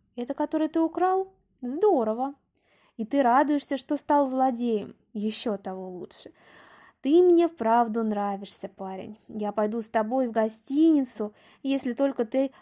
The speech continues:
пообещаешь не есть на ужин яиц». «Вы не любите яиц?» спросил Кики. «Я их просто боюсь.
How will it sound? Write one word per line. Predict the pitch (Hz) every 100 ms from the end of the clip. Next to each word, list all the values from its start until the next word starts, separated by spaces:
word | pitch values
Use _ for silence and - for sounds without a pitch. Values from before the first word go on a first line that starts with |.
| -
пообещаешь | 214 214 220 - 262 262 254 -
не | 220
есть | 214 240 269 -
на | 208
ужин | 220 240 233
яиц». | 220 226 214 190 - - _ _ _ -
«Вы | 262
не | 311 320
любите | 302 285 294 302
яиц?» | 294 311 359 359 -
спросил | _ - 226 233 226
Кики. | 220 220 214 - - _ _ _ _ _ -
«Я | 214 226 233
их | 240
просто | - 247 247 262
боюсь. | 277 359 349 226 202 - _